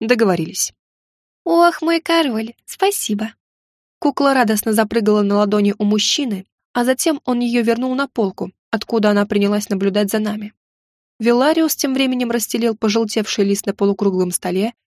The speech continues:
и провёл морщинистой, усыпанной многочисленными шрамами ладонью по шершавой бумаге. Они вместе с Кайденом наклонились, внимательно наблюдая, как пергамент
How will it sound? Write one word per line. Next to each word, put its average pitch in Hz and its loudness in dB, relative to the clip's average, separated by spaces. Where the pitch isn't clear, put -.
и 226 0
провёл 226 2
морщинистой, 254 -2
усыпанной 214 0
многочисленными 208 0
шрамами 220 0
ладонью 214 2
по 202 -4
шершавой 196 -2
бумаге. 202 -2
Они 254 2
вместе 233 0
с - -4
Кайденом 202 2
наклонились, 208 0
внимательно 247 0
наблюдая, 233 0
как - -4
пергамент 220 -2